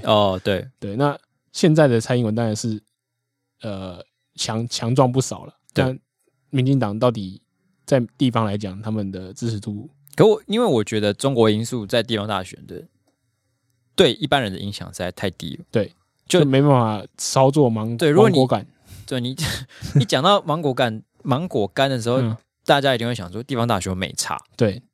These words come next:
Speaker 1: 所以就会，就会不，就不一定会投民进党。
Speaker 2: 对，所以你觉得这次的结果还是会，民进党可能会示弱大败？
Speaker 1: 你决定大败了。你看我们现在刚算起来，
Speaker 2: 嗯。
Speaker 1: 台中跟新北已经确定是蓝的嘛，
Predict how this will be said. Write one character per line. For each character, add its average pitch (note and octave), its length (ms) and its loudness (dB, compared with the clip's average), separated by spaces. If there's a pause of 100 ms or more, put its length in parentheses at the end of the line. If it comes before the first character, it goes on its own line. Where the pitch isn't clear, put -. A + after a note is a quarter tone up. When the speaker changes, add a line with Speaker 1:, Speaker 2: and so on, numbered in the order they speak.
(180)
Speaker 1:
所 - 140 2
以 G2+ 100 4
就 G2+ 240 -4
会， F#2 300 -6 (800)
就 G#2+ 140 2
会 F#2 560 2 (360)
不， G2+ 140 -4 (680)
就 B2+ 120 2
不 B2 120 -4
一 A2+ 40 0
定 G#2+ 80 0
会 G#2+ 100 0
投 F2+ 220 -4
民 F#2 100 -12
进 F2+ 180 -8
党。 - 100 -14 (260)
Speaker 2:
对， G2+ 140 -2
所 D3+ 140 4
以 D#3+ 40 8
你 C3+ 100 6
觉 G#2+ 100 2
得 G#2+ 60 4
这 C3 120 -2
次 B2+ 160 0
的 A2 80 2
结 G#2 240 -6
果 G#2 120 -4
还 F#2+ 120 -8
是 A2 140 -4
会， G#2+ 380 -2 (160)
民 A2+ 140 -2
进 A#2 60 2
党 G2+ 160 -6 (320)
可 - 180 -6
能 G2 180 -6
会 G#2 440 -6 (540)
示 - 280 -2
弱 A2+ 280 0 (280)
大 G#2+ 180 -4
败？ G2 240 -10 (220)
Speaker 1:
你 A#2 80 -14
决 G2+ 140 0
定 G2+ 100 0
大 G#2+ 160 4
败 F#2+ 160 -4
了。 G2 140 -4
你 G#2 80 -4
看 D3+ 140 2
我 C#3 40 0
们 A2+ 80 -8
现 C3 140 -2
在 C3 60 -6
刚 B2+ 160 -6
算 A#2 180 0
起 G2 100 -12
来， F2+ 160 -14 (280)
Speaker 2:
嗯。 G#2+ 200 0 (560)
Speaker 1:
台 G#2 200 2
中 B2 140 -2
跟 C#3 120 -2
新 B2+ 180 -6
北 G#2+ 120 -2
已 - 20 -4
经 G2+ 100 -8
确 A#2 140 2
定 G2+ 100 2
是 G2 80 0
蓝 D#2 200 0
的 - 40 -14
嘛， - 80 -14